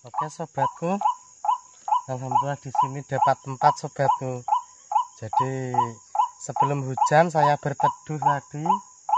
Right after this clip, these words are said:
Yang pikatannya asli dari ru-, bawa dari rumah, sama yang dapat satu lepas, sobatku. Lepas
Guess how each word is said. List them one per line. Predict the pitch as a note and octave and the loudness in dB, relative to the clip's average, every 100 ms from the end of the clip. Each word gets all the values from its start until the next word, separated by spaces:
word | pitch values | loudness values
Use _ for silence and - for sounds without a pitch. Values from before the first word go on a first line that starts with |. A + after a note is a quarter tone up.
| - - - - B5 | -2 -8 -6 -2 0
Yang | B2 B2+ | -2 -4
pikatannya | - - C#3 - C3+ C#3 C#3 | 0 0 0 0 0 2 2
asli | B2+ - - B5 | -2 -2 0 0
dari | - - | 0 -4
ru-, | - A#5 | -6 -4
bawa | C3 B2 - | -2 -2 0
dari | - B2 B2+ | 0 0 -4
rumah, | B2+ B2 C#3 E3 - - A#5+ B5+ - - | -4 0 2 2 -2 2 2 2 -12 -2
sama | - B2+ C3 | 0 0 0
yang | B2+ - A#5 - - - B5 B5 - - | 0 0 0 -4 -14 -4 -2 -2 -14 -4
dapat | G#5+ B5 C#3 - | -2 0 -4 -2
satu | B2 - C#3 | 0 0 0
lepas, | C3 - C#3+ - | 0 4 4 4
sobatku. | C3 - A2+ - A#2 | -6 -8 -8 -6 -6
Lepas | A2+ - | -6 -4